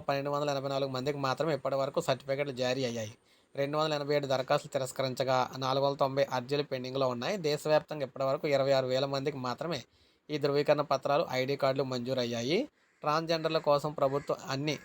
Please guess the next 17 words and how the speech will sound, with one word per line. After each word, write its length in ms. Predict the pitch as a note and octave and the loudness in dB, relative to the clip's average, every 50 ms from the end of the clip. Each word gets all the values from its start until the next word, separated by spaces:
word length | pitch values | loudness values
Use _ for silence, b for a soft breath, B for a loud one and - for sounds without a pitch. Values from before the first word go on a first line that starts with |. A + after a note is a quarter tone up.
| - - D#3+ C3+ | -16 -14 -8 -2
జిల్లా 240 | C3+ C3+ C3+ C#3 C#3+ D3 - - | 0 0 2 4 2 2 2 0
కేంద్రాల్లో 440 | C#3 C3+ C3 C3+ C3+ C3+ C3+ C#3 C3+ C3 B2+ | -2 0 2 2 2 6 6 6 4 4 2
మైత్రి 320 | C3 C3+ C3 - C#3 D3 C#3 - | 0 -2 -2 -2 -2 -2 -2 0
క్లినిక్‌లు 360 | C#3+ C3+ C3+ C#3 C#3 C#3+ C3+ B2+ | -2 -2 -2 -2 0 2 2 2
ఏర్పాటు 280 | B2+ - - C3+ B2+ C3 C3+ | 2 0 -2 -6 -6 -4 -4
చేసి 200 | C3 C3+ - E3+ C#3+ C3 | -4 0 2 2 2 4
వైద్య 240 | C3 B2+ B2 C3+ - | 2 0 -2 -2 2
సేవలు 200 | C#3+ C3+ C3 C3 B2 | 2 4 4 2 0
అందిస్తుంది. 500 | A#2+ B2+ B2+ - - B2 A#2+ A#2+ D#3 G3 B3+ C#4 _ _ _ _ _ _ _ - - | -2 -4 -6 -6 -6 -6 0 2 4 4 2 0 _ _ _ _ _ _ _ -4 0
పైలట్ 280 | D3 D3 D3+ D#3+ D#3+ D#3+ - | 2 2 2 0 -2 0 2
ప్రాజెక్టుగా 420 | D3+ D3 C#3 D3 C#3 D3+ D3 D3 D3 D3+ | 4 4 4 2 0 2 2 2 4 2
ఇటీవల 300 | C#3 C#3+ C#3+ D3+ D3+ D3 - D3+ | 0 2 2 4 4 4 4 4
పలు-, 280 | C#3 C#3+ C#3+ C#3+ D3 - _ _ _ _ _ - C#3 | 4 4 4 0 0 -2 _ _ _ _ _ -6 -4
పలువురు 260 | C#3 C#3 D3 D3 C#3+ - | -4 -2 -2 -4 -4 -4
ట్రాన్స్‌జెండర్లను 600 | C3+ C3+ C3+ C3+ C#3+ C#3+ C#3 D3 D#3 D#3 D3 C3 C3+ | -4 -2 -2 0 0 2 2 4 4 4 4 4 2
హైదరాబాద్లో 500 | C3 B2 C3+ C#3+ C3+ C3 C#3 C#3+ C#3+ - | 2 2 2 2 2 2 2 0 0 2
ట్రాఫిక్ 400 | C#3+ C3 B2+ B2 - D3+ - - | 2 2 2 2 -2 -6 -6 -6